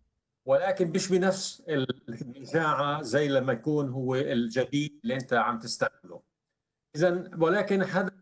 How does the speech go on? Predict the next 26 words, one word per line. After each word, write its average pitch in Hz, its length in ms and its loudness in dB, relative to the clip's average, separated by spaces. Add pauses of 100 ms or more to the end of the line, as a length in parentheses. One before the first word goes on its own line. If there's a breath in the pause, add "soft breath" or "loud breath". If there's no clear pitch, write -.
(120)
شيء 208 160 0
وارد، 180 460 2 (420)
إنه 147 140 0
كل 185 340 0
فترة 180 360 2
وفترة 156 400 0
بيطلع 147 380 -2
عنا 139 400 0
إشي 131 200 -2
جديد 131 320 0
ولا 175 320 2
نتعامل. 170 720 0 (260)
السؤال 190 760 0 (400)
إثبات 180 580 -2
من 160 120 -8
ناحية 180 340 0
المبدأ، 156 580 0 (100)
هل 180 200 -2
نستطيع 170 720 -2
أن 131 200 -2
ننتج 131 640 0 (260)
تطعيم 139 760 -2 (400)
ذو 151 160 2
نجاعة 151 800 -2 (520)
أم 202 100 2
لا؟ - 260 0